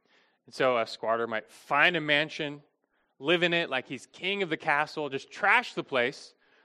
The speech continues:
eventually get run out by the police, but he's gonna be released.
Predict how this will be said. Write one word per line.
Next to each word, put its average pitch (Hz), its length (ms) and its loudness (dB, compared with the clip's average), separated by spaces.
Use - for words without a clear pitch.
eventually 269 380 2
get 214 120 4
run 170 160 2
out 156 100 4
by 160 60 -2
the 139 100 -6
police, 127 500 -6
but - 120 -18
he's 202 120 -18
gonna 320 120 -4
be 302 100 2
released. 143 540 -2